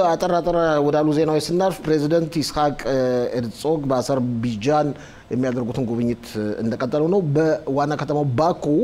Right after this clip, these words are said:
ከይሁዳውያን መሪዎች ላይ፣ ከአዘርባይጃን ይሁዳውያን መሪዎች ጋርም ተገናኝተው ተወያይተዋል። ራሚ፣ እ፣ ሌቪ የተባለው ነጋዴ፣ እ፣ በያዝነው፣ እ፣ ጥቂት ወራት ስልሳ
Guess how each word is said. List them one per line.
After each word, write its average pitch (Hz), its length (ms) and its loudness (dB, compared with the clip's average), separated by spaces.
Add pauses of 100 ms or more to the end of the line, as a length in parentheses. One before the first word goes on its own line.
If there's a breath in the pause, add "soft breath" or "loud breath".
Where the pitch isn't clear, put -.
(560 loud breath)
ከይሁዳውያን 156 1120 2 (260)
መሪዎች 143 440 4
ላይ፣ 98 200 -4
ከአዘርባይጃን 110 600 -2
ይሁዳውያን 123 300 0
መሪዎች 117 220 -2
ጋርም 120 240 -2
ተገናኝተው 117 400 -4
ተወያይተዋል። 120 920 -2 (760 loud breath)
ራሚ፣ 196 360 4 (500)
እ፣ 151 100 4 (580)
ሌቪ 147 260 4 (160)
የተባለው 131 920 -2
ነጋዴ፣ 131 580 0 (380)
እ፣ 120 120 -2 (160)
በያዝነው፣ 143 840 2 (520 loud breath)
እ፣ 127 120 -2 (220)
ጥቂት - 280 -6
ወራት 170 400 0 (460)
ስልሳ 170 260 0